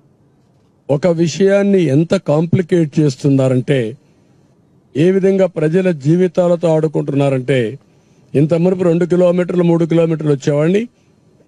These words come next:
ఇప్పుడు బ్యాంక్ అయితే ఐదు కిలోమీటర్లు ఉంటుంది. కనీసం అన్ని ఊర్లలో పక్కనే బ్యాంక్ ఉండదు, ప్రతి ఒక్క పంచాయతీలో కూడా కొన్ని బ్యాంకులు ఉండవు. అంటే పంచాయతీలు ఇచ్చేది పోయి ఇప్పుడు వేరేది ఇక్కడికి పోవాలి, అక్కడ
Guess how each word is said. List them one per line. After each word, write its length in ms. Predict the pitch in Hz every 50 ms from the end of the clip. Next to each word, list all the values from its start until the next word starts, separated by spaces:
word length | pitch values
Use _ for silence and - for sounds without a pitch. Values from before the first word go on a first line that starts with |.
| _ - 156
ఇప్పుడు 200 | 151 175 175 170 151 131
బ్యాంక్ 280 | 139 151 170 180 185 185 180
అయితే 180 | 175 170 - 175 160
ఐదు 100 | 160 151 139
కిలోమీటర్లు 440 | - 156 156 160 156 151 139 135 131 131
ఉంటుంది. 300 | 131 123 120 110 101 - - _ _ - - _ _ -
కనీసం 400 | 135 143 160 170 175 156 - 170 160
అన్ని 180 | 147 151 160 165 160 156
ఊర్లలో 300 | 160 156 156 160 165 175 170 165
పక్కనే 320 | 147 143 - - 165 165 160 143
బ్యాంక్ 220 | 143 151 151 139 143
ఉండదు, 220 | 139 131 120 113 107 - _ _ _ _ _ _ _ _ _ _ -
ప్రతి 180 | 135 135 135 170
ఒక్క 100 | 160 151 147
పంచాయతీలో 440 | 151 151 160 151 175 170 165 165 170 170
కూడా 100 | 170 165 165
కొన్ని 160 | 160 151 147 139
బ్యాంకులు 300 | 143 147 151 147 151 143 139
ఉండవు. 220 | 139 139 131 101 - _ _ _ _ _ _ _ _ _ _ _ _ _ - 139
అంటే 160 | 147 151 170 156 -
పంచాయతీలు 600 | 143 147 165 160 175 185 190 185 175 170 175 170
ఇచ్చేది 380 | 160 - - 170 160 156 156 156 147
పోయి 220 | 165 180 196 208 226 254 - _ _ _ _ _ _ _ - -
ఇప్పుడు 180 | 160 190 196 185 190
వేరేది 240 | 202 202 202 196 196
ఇక్కడికి 200 | 180 180 175 165 156
పోవాలి, 320 | 151 139 127 110 95 - - - _ _ _ _ _ _ _ _ _ _ _ _ _ _ _ _ _ _ _ _ _ _ _ _ -
అక్కడ 300 | 151 156 - 190 185